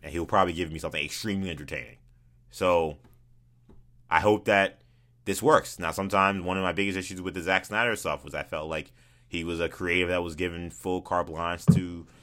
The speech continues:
think of D C in his own, in my opinion, not everybody's opinion, in my opinion, uh, very dark and very kind of, um,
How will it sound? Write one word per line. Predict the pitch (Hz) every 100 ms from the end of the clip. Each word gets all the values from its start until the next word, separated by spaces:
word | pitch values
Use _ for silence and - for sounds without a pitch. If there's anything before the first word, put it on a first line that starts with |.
| _ -
think | 92
of | 98 78
D | 92
C | - 95
in | 87
his | 85 82
own, | 85 90 87 87 -
in | 87
my | 82 85 87
opinion, | 76 76 69 73 90
not | 69 71
everybody's | 67 67 65
opinion, | - 78 67
in |
my | 78
opinion, | 101 101 71 71 73 - _ - _ _ -
uh, | 78 78 76 76 - _ _ _ _ _
very | 80 82 82
dark | 76 90 82 82 -
and | 78 76
very | 80 76
kind | - 78
of, | 76 67
um, | 69 69 65